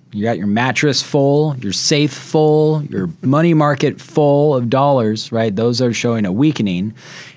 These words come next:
And that creates opportunity in other places where we wanna empty out that mattress and potentially reallocate capital in a diversified way across other allocations, not in U S dollars that could benefit as that dollar weakens.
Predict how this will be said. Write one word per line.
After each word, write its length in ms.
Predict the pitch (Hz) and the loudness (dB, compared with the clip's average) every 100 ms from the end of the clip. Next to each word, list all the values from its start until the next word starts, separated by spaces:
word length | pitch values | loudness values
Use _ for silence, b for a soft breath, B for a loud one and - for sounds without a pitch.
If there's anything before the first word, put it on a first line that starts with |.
| B - | B -4
And 260 | 135 123 | -2 0
that 160 | 127 143 | 0 -2
creates 480 | - 156 156 156 - - | -2 0 2 0 -4 -2
opportunity 840 | 139 139 147 185 202 143 147 - | -2 0 -2 0 2 2 0 -2
in 180 | 147 135 - | -4 -6 -2
other 240 | 151 160 | 0 0
places 460 | 151 151 147 143 135 | 0 0 0 0 0
where 100 | 135 | 2
we 100 | 139 | 4
wanna 260 | 139 131 - | 2 0 -2
empty 320 | 110 127 135 | -2 -2 0
out 140 | 120 113 | 0 0
that 160 | 113 | -2
mattress 520 | 107 104 - - - | 0 -2 -4 -6 -8
and 200 | - 98 | -6 -6
potentially 520 | - 101 117 110 113 107 | -6 -4 -4 -2 -2 -2
reallocate 600 | 110 117 110 104 110 95 | 0 0 0 0 -2 -4
capital 520 | 110 101 98 101 98 | -4 -4 -2 -2 0
in 100 | 92 | -2
a 80 | 87 | -2
diversified 680 | 92 90 95 90 - 90 87 | -4 -4 -4 -4 -4 -6 -4
way 420 | 98 131 131 117 B B B - | -2 0 2 0 B B B -10
across 400 | - 120 101 - - - | -4 -2 -2 -6 -12 -4
other 260 | 123 123 113 | -2 0 0
allocations, 720 | 107 101 95 101 92 95 92 | 0 -2 -4 -4 -4 -4 -2
not 240 | 107 113 | -2 -2
in 40 | 92 | -2
U 180 | 104 101 | -2 -2
S 120 | 87 | -2
dollars 360 | - 92 90 85 | -4 -2 -4 -6
that 120 | 82 | -8
could 120 | 90 | -6
benefit 500 | 104 135 110 95 92 - | -4 -2 -2 -4 -6 -8
as 240 | 98 90 | -8 -8
that 160 | 92 82 | -8 -6
dollar 280 | 92 90 | -6 -6
weakens. 640 | 92 147 131 107 95 90 | -2 -2 0 -2 -2 -4